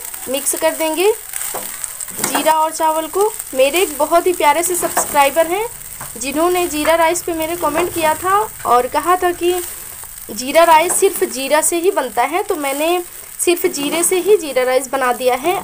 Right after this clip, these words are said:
आपको जैसा ठीक लगे आप उस तरीके से बनाइए। गरम मसाला भी आप डाल सकते हैं, जैसे कि तेज़पत्ता, लौंग, दालचीनी, बड़ी इलायची, छोटी इलायची, ये सब डाल के भी जीरा राइस बनाया जा सकता है और सिर्फ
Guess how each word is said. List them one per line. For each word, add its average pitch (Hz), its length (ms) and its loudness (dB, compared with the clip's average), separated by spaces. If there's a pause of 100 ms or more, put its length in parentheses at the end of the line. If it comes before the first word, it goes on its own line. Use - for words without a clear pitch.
आपको - 380 2
जैसा 311 340 -2
ठीक 311 280 -8
लगे 302 320 0 (500)
आप 277 260 4
उस - 160 -6
तरीके 285 340 -4
से 302 120 -2
बनाइए। 262 420 2
गरम 277 240 0
मसाला 285 360 2
भी 311 140 -6
आप 311 140 2
डाल 302 180 2
सकते 320 300 -2
हैं, 370 160 -2
जैसे 330 220 -4
कि 302 140 -10
तेज़पत्ता, 294 580 -2
लौंग, 294 420 2 (380)
दालचीनी, 285 680 4
बड़ी 262 300 2
इलायची, 285 420 2
छोटी 302 320 -4
इलायची, 269 360 2
ये 339 160 2
सब 302 180 -2
डाल 269 220 4
के 285 120 -6
भी 311 200 -2
जीरा 277 260 0
राइस 277 260 2
बनाया 294 280 0
जा 294 140 0
सकता 302 320 -2
है 359 140 -2
और 262 240 0
सिर्फ 415 320 2